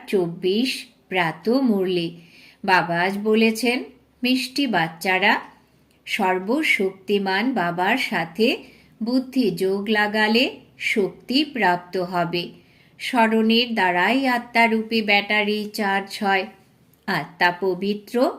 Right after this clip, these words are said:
শতপ্রধান হয়ে যায়।" আজকের মুরলির প্রশ্ন, সঙ্গম যুগে তোমরা বাচ্চারা কি এমন পুরুষার্থ করো, যার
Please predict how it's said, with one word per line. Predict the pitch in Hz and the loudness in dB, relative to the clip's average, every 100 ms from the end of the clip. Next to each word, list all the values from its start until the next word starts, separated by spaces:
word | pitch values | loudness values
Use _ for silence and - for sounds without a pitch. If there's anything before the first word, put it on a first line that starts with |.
| - _ - | -16 _ -12
শতপ্রধান | - 233 220 185 170 185 180 190 214 294 | -4 -4 -2 -4 -4 -6 -4 0 0 2
হয়ে | 226 190 180 | 0 0 0
যায়।" | 175 175 160 - - _ _ _ _ _ - | 0 0 -2 -6 -20 _ _ _ _ _ -2
আজকের | 180 170 - 196 202 247 | 0 0 -6 0 2 2
মুরলির | 202 180 185 180 190 | 0 0 2 0 -2
প্রশ্ন, | 196 196 - 226 277 - - - _ | -6 -4 -4 -2 -4 -6 -20 -20 _
সঙ্গম | - 269 254 247 254 262 269 | -4 0 0 0 2 2 2
যুগে | 247 208 208 208 262 | 2 2 4 2 2
তোমরা | 233 190 190 190 | -2 -4 0 0
বাচ্চারা | 190 190 190 - 208 208 208 214 - _ - | 0 -2 -4 -2 0 2 0 -4 -16 _ -2
কি | 277 | 2
এমন | 269 254 254 294 311 | 2 2 0 -2 -2
পুরুষার্থ | 240 202 190 - 180 165 - | -2 0 0 -2 -4 -4 -6
করো, | 202 208 220 220 214 214 - _ - | -6 -2 -2 0 -2 -4 -14 _ -12
যার | 175 208 185 | 0 4 4